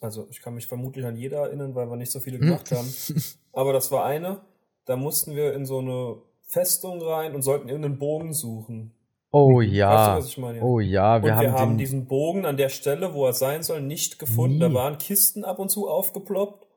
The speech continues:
Speaker 1: aber da war
Speaker 2: Mhm.
Speaker 1: immer irgendein random Geldzeug drin und wir haben diesen Bogen nicht gefunden. Also gibt's da auch irgendwelche verbuggte Quests oder waren wir einfach super dämlich?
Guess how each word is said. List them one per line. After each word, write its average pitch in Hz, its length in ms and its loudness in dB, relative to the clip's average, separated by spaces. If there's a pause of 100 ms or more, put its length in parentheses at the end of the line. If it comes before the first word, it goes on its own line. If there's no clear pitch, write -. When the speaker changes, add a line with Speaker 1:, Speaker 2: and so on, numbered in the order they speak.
(580)
Speaker 1:
aber 143 160 0
da 117 120 4
war - 80 2
Speaker 2:
Mhm. 165 60 0
Speaker 1:
immer 170 180 2
irgendein 165 260 -4
random 180 960 -6
Geldzeug 170 1000 -2
drin 135 280 -8
und 123 140 -8
wir 120 80 -2
haben 135 160 -4
diesen 135 180 -8
Bogen 151 300 -6
nicht 151 140 -12
gefunden. 185 280 -6
Also 110 180 -4
gibt's - 220 -2
da 180 100 0
auch 147 120 -2
irgendwelche 147 260 -4
verbuggte 135 480 -4
Quests 175 300 -6
oder 143 160 -2
waren 135 180 -2
wir 135 80 -2
einfach 131 200 -6
super - 440 -4
dämlich? 147 640 -8